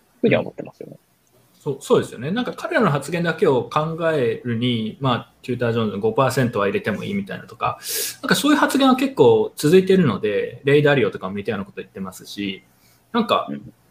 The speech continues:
Speaker 2: それは一つのこう、ポジティブ材料のはずなんだけど、相場には大きな影響は今のところなさそうだし、なんか、うん、はっきりしないのが続いてますし、これからも続くんじゃないかっていうのが、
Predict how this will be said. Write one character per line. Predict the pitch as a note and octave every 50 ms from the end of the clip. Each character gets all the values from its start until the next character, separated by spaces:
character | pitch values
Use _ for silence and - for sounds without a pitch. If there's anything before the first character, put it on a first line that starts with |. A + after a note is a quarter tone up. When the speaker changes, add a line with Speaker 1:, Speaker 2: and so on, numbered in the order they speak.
| _ _ _ _ -
Speaker 2:
そ | - - - A3+
れ | B3+ C4+
は | C4 B3+
一 | C4 - C#4
つ | - - G3+
の | D3 A#2
こ | A2+ - B2 A#2+ A#2+ A#2+ A#2+ A#2+ A#2+ A#2 A#2 A#2+ -
う、 | -
ポ | - C#3+
ジ | D#3 E3+ -
テ | F#3+
ィ | F3+
ブ | F#3
材 | F3+ F#3+ F3+ E3+
料 | C#3 A#2+
の | G#2+ G2+
は | - B2+
ず | C3+ D#3+
な | F3+ F3+
ん | E3
だ | C3 A2+ -
け | -
ど、 | G#2+ G#2+
相 | - F3 F#3
場 | F#3 G3
に | F#3+ F3+ C3+
は | A2 A2
大 | A2+
き | - - D3
な | C3 A2+ G#2 -
影 | - A#2 A#2 -
響 | A#2+
は | G#2+ G#2+
今 | B2 A#2+
の | A#2+
と | A#2 -
こ | A2
ろ | G2+
な | G2+ G2+ G#2+
さ | A#2
そ | A#2 A2 G#2+
う | G2
だ | -
し、 | - - - - A#2+ - _ _ _ _ - _ _ _ _ _ -
な | D#3 D3+ C#3
ん |
か、 | - G#2 - - - - - - - - - - _ _ _
う | B2+ A#2+
ん、 | A2+ G#2+
は | - - -
っ | C#3 -
き | F3
り | D3
し | - -
な | C#3 B2+ B2+
い | B2+
の | B2 A#2+
が | A2+ B2+ B2+ B2 B2 - -
続 | - C3+ C3 C3
い | B2+
て | - C#3
ま | C#3 C#3+ C#3+
す | - C#3
し、 | - - C#3+
こ | - D3
れ | C#3+ C#3
か | - E3+
ら | D3+ C3
も | A#2
続 | - - B2 B2+
く | - D3
ん | C3+
じ | A#2+
ゃ | A#2
な | B2+
い | C#3
か | C#3 A3
っ | G#3+ -
て | F3+
い | D3+
う |
の | B2+
が、 | A2 G2+ G2 - -